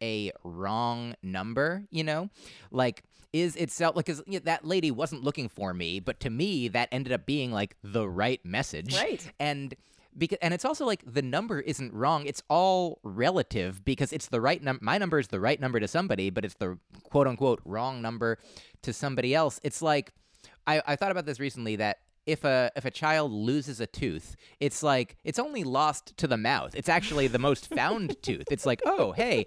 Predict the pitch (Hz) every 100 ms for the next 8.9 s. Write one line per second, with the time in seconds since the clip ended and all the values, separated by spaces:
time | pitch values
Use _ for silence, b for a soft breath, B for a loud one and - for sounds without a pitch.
0 | B 170 185 202 185 180 196 143 208 120
1 | 98 135 - 233 120 135 180 - - 156
2 | 165 151 147 165 147 123 131 - - 117
3 | 143 165 - 143 - 143 104 98 101 -
4 | 120 139 156 143 123 135 131 123 120 98
5 | 110 B B 123 - _ 427 165 135 -
6 | 135 147 139 139 135 143 131 104 120 143
7 | - - - 123 - 113 110 135 143 131
8 | 117 104 143 139 135 123 156 135 123